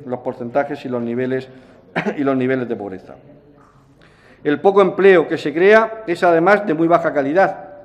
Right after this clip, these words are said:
en la región de Murcia, destacando el empleo temporal y a tiempo parcial, siendo más acentuado en la región de Murcia, que se queda de manera habitual casi siempre por debajo de la media nacional, como he señalado anteriormente,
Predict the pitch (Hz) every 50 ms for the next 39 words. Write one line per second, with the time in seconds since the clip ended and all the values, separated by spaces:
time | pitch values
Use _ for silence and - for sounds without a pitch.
0 | - - - 139 143 143 135 139 135 160 156 147 151 180 208 - - 120 104 87
1 | - - - _ _ _ _ _ _ _ _ _ _ _ _ _ _ _ _ _
2 | _ _ - 143 139 - 147 143 160 175 180 175 170 160 151 131 - 165 175 175
3 | 165 160 156 143 - 139 143 165 190 208 214 202 - - - 143 143 139 143 156
4 | 165 160 160 - 170 170 175 170 - 151 143 131 - - 170 180 170 143 107 101
5 | - - - - - - - - - - _ _ _ _ - - 202 196 190 185
6 | 180 170 - 180 160 - 170 156 143 165 170 180 190 185 175 160 151 143 - 156
7 | 175 175 170 170 180 175 170 185 196 185 160 165 160 156 147 147 135 - - -
8 | 156 147 143 180 190 180 160 147 143 135 135 147 170 175 170 160 156 139 156 175
9 | 180 170 165 135 131 127 - 160 170 170 175 156 147 139 131 139 156 160 160 170
10 | 165 143 127 127 139 156 156 156 160 160 165 165 165 - - - - - - 131
11 | 131 131 - 131 131 156 160 156 156 143 139 143 139 151 147 147 147 143 135 131
12 | 123 131 135 143 139 143 143 147 143 143 - 151 147 147